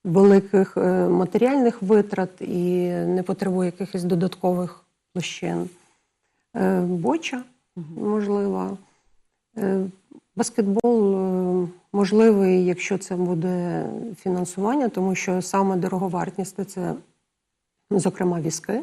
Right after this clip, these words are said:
Speaker 2: Мгм.
Speaker 1: Е, регбі теж стосується і регбі, тому що там візки. Е, і, можливо, е, якщо це бокс, може бути бокс адаптивний.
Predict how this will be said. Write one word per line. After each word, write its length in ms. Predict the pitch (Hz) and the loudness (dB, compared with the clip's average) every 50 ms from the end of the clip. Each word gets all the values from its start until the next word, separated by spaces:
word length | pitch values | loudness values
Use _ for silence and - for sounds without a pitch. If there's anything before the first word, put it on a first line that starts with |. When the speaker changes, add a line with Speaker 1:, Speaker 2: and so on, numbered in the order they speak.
| - - | -8 -10
Speaker 2:
Мгм. 280 | 202 175 151 175 180 180 - _ _ _ _ _ _ _ _ _ _ - | -12 -10 -8 -10 -10 -12 -14 _ _ _ _ _ _ _ _ _ _ -6
Speaker 1:
Е, 440 | 202 190 190 190 185 185 185 185 165 180 - _ _ _ _ _ _ _ _ _ _ _ _ - 214 - 233 | -4 -2 -2 -2 0 0 0 -2 -2 -6 -10 _ _ _ _ _ _ _ _ _ _ _ _ -12 -8 -6 -2
регбі 340 | - 254 269 262 202 160 196 | 2 4 4 4 4 4 2
теж 380 | 190 - - 190 196 - - - | 2 2 0 -2 -2 -2 -6 -10
стосується 600 | - - 196 - - 196 185 180 175 - - 180 | -10 -10 -10 -6 -4 -2 0 0 -2 -2 -4 -4
і 100 | 180 185 | -4 -2
регбі, 320 | 202 240 294 285 226 233 | -2 -2 0 0 0 0
тому 220 | 220 214 202 196 190 | 0 0 0 -2 -2
що 140 | - - | -2 -6
там 280 | 196 - 190 190 190 185 | -6 -4 -2 0 0 0
візки. 560 | 170 190 185 - - - 190 190 185 185 185 - - - 214 190 | 0 -2 -4 -6 -6 -4 -4 -2 -2 -2 -4 -6 -10 -12 -8 -4
Е, 300 | 185 185 180 190 - - - _ _ - | -2 -2 0 -2 -2 -4 -8 _ _ -4
і, 360 | 240 254 269 294 294 294 269 - - 302 302 - _ _ _ - 320 294 _ _ _ _ _ _ _ _ _ _ _ _ _ _ - | 0 2 2 4 4 2 2 0 -2 -6 -14 -18 _ _ _ -20 -20 -20 _ _ _ _ _ _ _ _ _ _ _ _ _ _ -6
можливо, 540 | 233 226 196 208 220 240 240 226 208 196 190 - - - 214 | -4 -2 2 2 4 4 4 4 2 2 0 -4 -8 -8 -4
е, 300 | 190 185 185 185 185 185 | -2 0 0 2 2 2
якщо 340 | 180 190 190 190 - - 202 | 0 0 -2 -2 -4 -4 -4
це 140 | 202 - 190 | -2 -2 -2
бокс, 440 | 170 175 214 269 - - - - _ _ _ _ _ - | -2 0 -2 -2 -4 -8 -18 -20 _ _ _ _ _ -12
може 220 | - 185 170 175 | -10 -8 -6 -6
бути 220 | 160 160 175 - 180 | -6 -6 -6 -6 -6
бокс 360 | 165 175 226 262 - - - _ _ - | -6 -6 -6 -8 -10 -14 -20 _ _ -10
адаптивний. 600 | 202 190 208 202 - - 202 202 196 196 185 190 | -8 -8 -8 -8 -8 -8 -6 -4 -4 -4 -4 -6